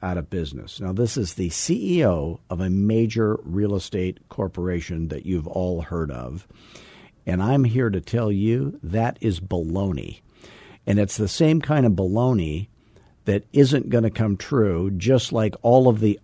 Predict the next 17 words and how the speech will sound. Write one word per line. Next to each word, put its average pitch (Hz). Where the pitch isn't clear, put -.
other 139
predictions 95
that 101
that 98
same 123
guy 104
has 92
ever 104
made 101
about 92
the 95
future 120
of 87
the 95
real 101
estate 92
industry 90